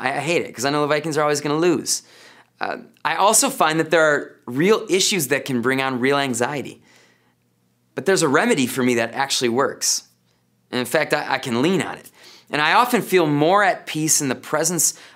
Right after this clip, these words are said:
of these real issues in my life, uh, than when everything's just fine. And Jesus is the answer to that.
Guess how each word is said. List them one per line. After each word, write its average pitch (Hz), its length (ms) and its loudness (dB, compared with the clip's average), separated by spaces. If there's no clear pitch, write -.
of 120 300 0
these 120 280 2
real 156 400 2
issues 147 380 0
in 113 80 0
my 98 140 -2
life, 92 440 -4
uh, 110 240 -8
than 131 240 0
when 139 100 2
everything's 139 440 0
just - 280 0
fine. 143 220 0
And 107 160 -4
Jesus 208 540 0
is 123 240 -6
the 139 180 -10
answer 175 360 -6
to 87 160 -10
that. 73 260 -14